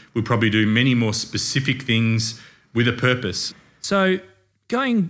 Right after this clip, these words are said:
Speaker 2: back to some of your work in strategy, strategy is obviously at times quite an ethereal part of any business. A lot of the time also with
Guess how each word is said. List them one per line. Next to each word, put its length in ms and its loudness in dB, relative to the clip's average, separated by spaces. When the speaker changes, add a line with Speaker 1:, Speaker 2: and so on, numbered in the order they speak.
Speaker 2:
back 320 0
to 420 0
some 300 0
of 100 0
your 120 0
work 480 -2
in 180 -2
strategy, 460 0
strategy 500 2
is 140 0
obviously 720 0
at 140 -2
times 540 2
quite 380 0
an 100 0
ethereal 720 0
part 240 2
of 100 -2
any 160 0
business. 680 -2
A 60 -2
lot 120 2
of 60 2
the 60 0
time 260 2
also 640 2
with 560 -4